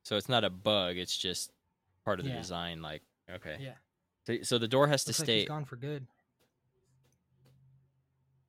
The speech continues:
Speaker 1: Well,
Speaker 2: He
Speaker 1: he
Speaker 2: got
Speaker 1: fell
Speaker 2: his
Speaker 1: off.
Speaker 2: Encaster. Yeah.
Speaker 1: Fell off the wagon. Yeah, that's okay. So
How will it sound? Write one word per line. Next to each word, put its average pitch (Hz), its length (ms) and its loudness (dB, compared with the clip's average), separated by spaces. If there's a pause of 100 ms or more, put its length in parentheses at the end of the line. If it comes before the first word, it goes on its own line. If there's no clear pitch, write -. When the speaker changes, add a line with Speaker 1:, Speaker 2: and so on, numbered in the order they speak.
(120)
Speaker 1:
Well, 98 100 -4
Speaker 2:
He 92 60 -2
Speaker 1:
he 95 40 -2
Speaker 2:
got - 100 -6
Speaker 1:
fell 95 120 -2
Speaker 2:
his 92 80 2
Speaker 1:
off. 95 100 0
Speaker 2:
Encaster. 131 360 -6 (600)
Yeah. 135 200 -10
Speaker 1:
Fell 101 140 -2
off 92 140 -4
the 95 100 -10
wagon. 98 380 -4 (220)
Yeah, 107 240 -6
that's - 200 -10
okay. 92 260 -8 (760)
So 113 460 6